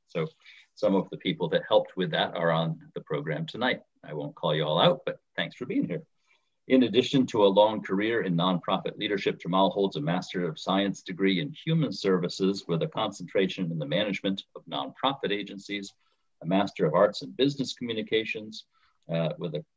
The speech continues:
concentration in Leadership and Influence, and a B A in Mass Communication, where he concentrated on understanding the role of communication and fostering interaction and interdependence across gender,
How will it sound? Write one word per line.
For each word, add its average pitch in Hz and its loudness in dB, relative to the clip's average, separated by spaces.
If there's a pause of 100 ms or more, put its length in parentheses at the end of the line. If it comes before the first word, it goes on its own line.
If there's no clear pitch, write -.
concentration 98 0
in 78 -4
Leadership 113 -2
and - -6
Influence, 120 -4
and 120 -2
a - 0
B 104 2
A 98 4
in 87 -6
Mass 90 -2
Communication, 143 0 (360)
where 117 -2
he 123 0
concentrated 135 2
on 98 4 (320)
understanding 139 2
the 98 4
role 113 6
of 92 -4
communication 107 0
and 80 -6
fostering 113 -2
interaction 117 -6
and 101 -8 (160)
interdependence - -6
across - -2
gender, 117 -2